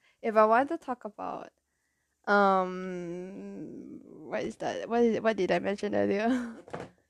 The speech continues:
If I want to talk about, um, insecurities,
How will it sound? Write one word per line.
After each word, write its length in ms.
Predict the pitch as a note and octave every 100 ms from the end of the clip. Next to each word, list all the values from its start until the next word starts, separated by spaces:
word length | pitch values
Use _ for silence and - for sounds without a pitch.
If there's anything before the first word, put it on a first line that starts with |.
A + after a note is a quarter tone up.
| _ -
If 120 | A3
I 80 | A3
want 180 | B3 F4
to 100 | A4+
talk 200 | D4 A3+
about, 380 | G3+ F#3+ F#3 - -
um, 420 | G3+ F3+ E3 - G#3 _ _
insecurities, 880 | A3+ G#3+ A3 - F#3 F#3 F3+ G3+